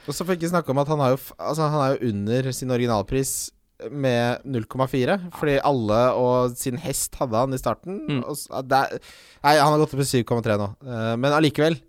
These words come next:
Speaker 1: det er s-, utrolig verdi.
Speaker 2: Mm.
Speaker 1: Liverpool, Manchester City, åh, her var det deilig å se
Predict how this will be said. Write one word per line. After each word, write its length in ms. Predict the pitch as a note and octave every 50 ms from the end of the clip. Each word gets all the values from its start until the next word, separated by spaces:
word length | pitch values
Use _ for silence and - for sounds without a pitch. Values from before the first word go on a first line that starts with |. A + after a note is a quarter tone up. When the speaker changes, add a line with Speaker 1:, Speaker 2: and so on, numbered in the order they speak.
| _ -
Speaker 1:
det 80 | - A#2
er 40 | B2
s-, 480 | - - - - - - - - - -
utrolig 600 | - - - - E4 E4 C4+ F#4 F#4 E3+ B2+ A#2
verdi. 260 | A2+ A2 G#2+ G#2 G2+ G#2 - - - - _ _ _ _ _ _ - E3
Speaker 2:
Mm. 140 | D#3+ C3+ - - _ _ _ -
Speaker 1:
Liverpool, 320 | D3 D#3+ F#3 F#3 F3+ A3 G#3
Manchester 400 | G3+ F#3 F3+ F#3 F3+ E3+ F#3 E3
City, 220 | - - F#3 F3+ -
åh, 320 | C#3 A2+ - - - -
her 140 | A#2+ A#2+ A#2+
var 100 | C3 D3+
det 80 | E3+
deilig 240 | E3+ D3 A#2 A#2+ B2+
å 80 | B2+ -
se 140 | - B2+